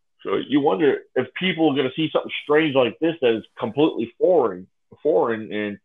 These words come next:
alien, alien, that appears to be alienated, you know, from, you know, it just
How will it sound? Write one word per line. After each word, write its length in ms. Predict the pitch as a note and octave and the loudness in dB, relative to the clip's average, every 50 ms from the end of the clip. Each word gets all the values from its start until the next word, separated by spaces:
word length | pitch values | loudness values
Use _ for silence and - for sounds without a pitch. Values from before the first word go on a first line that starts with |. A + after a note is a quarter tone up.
| _ _ _ _ _ | _ _ _ _ _
alien, 300 | - D#3 F3 F#3 E3+ C3+ - - | 2 4 4 4 4 2 0 4
alien, 380 | B2 D3+ E3+ E3 - - B2+ B2 | 4 4 4 2 0 -4 -2 -2
that 160 | A#2+ A#2+ A#2 - - - | 0 -2 -2 -2 -2 -2
appears 340 | B2 - - D#3+ E3+ D#3+ | 0 2 4 4 4 4
to 40 | C#3 C3 | 2 0
be 280 | C3 A#2+ F#2 G#2+ B2 | -2 -2 0 0 2
alienated, 640 | C3 D3 D3+ C#3 A#2+ G#2+ G2+ G2+ G2+ F#2+ G2+ G2+ - _ | 2 0 0 -2 -6 -6 -6 -4 -4 -4 -6 -8 -10 _
you 120 | - A2+ A2 | -12 -10 -8
know, 120 | G#2+ G#2 | -8 -8
from, 240 | - - A2 G#2+ G2+ _ _ _ _ _ _ _ _ _ - | -8 -8 -8 -8 -10 _ _ _ _ _ _ _ _ _ -10
you 200 | - G#2 A#2 A2 | -6 -6 -4 -4
know, 400 | G#2 G#2 G#2 G#2+ A2 G#2 - - _ _ _ _ _ _ _ _ _ _ _ _ _ _ _ _ _ _ - | -2 -2 -2 -2 -2 -2 -4 -6 _ _ _ _ _ _ _ _ _ _ _ _ _ _ _ _ _ _ -6
it 220 | - G#2+ A2 G#2+ | -4 -2 -2 -2
just 180 | A2 A#2+ A2 G#2 | -4 -6 -12 -14